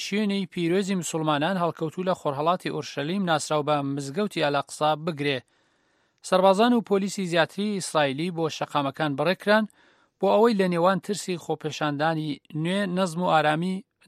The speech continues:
دابین بکەن. زووترێکی ئەم حەوتووە، سەرۆک وەزیری ئیسرائیل کوتی ئەو خوازیارە لەگەڵ سەرۆکی فەلەستینیەکان مەحموود عەباس کۆبێتەوە بۆ ئەوەی کۆتایی بە چوونەسەری توند و تیژی بێنێت. بەڵام هەتا ئێستا هیچ ڕاگەیەندراوێک سەبارەت بە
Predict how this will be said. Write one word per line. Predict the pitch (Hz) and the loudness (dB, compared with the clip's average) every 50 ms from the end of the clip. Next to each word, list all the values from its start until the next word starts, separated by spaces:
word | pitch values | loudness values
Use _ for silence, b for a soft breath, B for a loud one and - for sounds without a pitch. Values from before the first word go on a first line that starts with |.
| 139 | 0
دابین | 175 185 180 170 156 135 127 | 2 2 2 2 0 -2 -2
بکەن. | - - 139 131 123 113 _ _ _ _ _ _ _ _ - - | -4 -4 -4 -4 -4 -6 _ _ _ _ _ _ _ _ -12 -6
زووترێکی | 156 175 170 - - 170 165 151 - - 160 156 151 143 - _ _ - | -4 -4 -4 -4 -4 -4 -4 -4 -6 -6 -6 -6 -6 -6 -8 _ _ -4
ئەم | 160 156 147 - | -2 -2 -2 -2
حەوتووە، | 160 160 156 - 180 190 208 220 226 - b b b b b b b b - - | -4 -4 -4 0 4 6 6 6 6 2 b b b b b b b b -8 -2
سەرۆک | - 202 190 185 165 165 | 2 2 2 2 2 0
وەزیری | 175 170 160 170 170 160 156 | -2 0 0 0 0 -2 -2
ئیسرائیل | - - 156 156 175 190 160 | -2 0 0 2 2 0 -2
کوتی | - - - 202 208 208 | -6 -8 -6 -4 -2 0
ئەو | 202 185 - | -2 -2 2
خوازیارە | - 190 180 175 170 175 185 175 156 147 139 143 | 4 4 4 4 2 2 0 0 0 0 -2 -4
لەگەڵ | 156 151 185 180 - - | -2 0 -2 -2 -2 -2
سەرۆکی | - 196 220 220 - - 208 196 - | -2 -2 -2 -2 -2 -4 -6 -6 -4
فەلەستینیەکان | - 170 165 143 - - 156 151 143 - 156 151 139 139 | -2 -2 -2 -2 -4 -4 -4 -4 -4 -2 -2 -2 0 0
مەحموود | 151 156 139 147 175 170 156 156 | -2 -2 -2 -4 -4 -2 -2 0
عەباس | 143 135 143 143 - - | 0 0 0 0 -2 -4
کۆبێتەوە | - 165 165 185 185 - 190 196 208 226 226 - b b b b b b b b b b | -6 -6 -4 -4 -2 4 6 8 8 8 8 4 b b b b b b b b b b
بۆ | 208 208 | 2 2
ئەوەی | 208 202 196 196 - - | 4 4 2 0 -2 -2
کۆتایی | 196 180 - 185 180 175 170 160 | -4 -2 0 2 2 2 2 0
بە | 160 165 - | -2 -4 -4
چوونەسەری | - 165 156 156 - - 170 165 165 170 160 | -4 -6 -6 -6 -6 -4 -4 -4 -4 -4 -6
توند | - 175 170 156 | -6 -6 -6 -4
و | 156 151 - | -6 -6 -6
تیژی | - 156 143 135 139 135 139 | -6 -8 -6 -6 -6 -4 -4
بێنێت. | 139 131 127 117 110 _ _ _ _ _ _ - | -4 -4 -4 -6 -10 _ _ _ _ _ _ -2
بەڵام | 143 151 160 160 156 156 | 2 4 4 4 2 2
هەتا | 165 - 180 170 170 | -2 0 2 4 4
ئێستا | 170 - - - 202 208 208 180 | 2 2 2 4 4 4 4 2
هیچ | 196 202 165 156 156 | -2 -4 -2 0 0
ڕاگەیەندراوێک | 151 143 135 143 147 139 131 131 143 143 156 170 170 - - | 0 0 0 -2 -4 -4 -4 -2 -2 0 0 -2 -4 -6 -4
سەبارەت | - 160 147 143 143 143 131 123 135 | -4 0 0 0 0 0 -2 -2 -2
بە | 135 | -2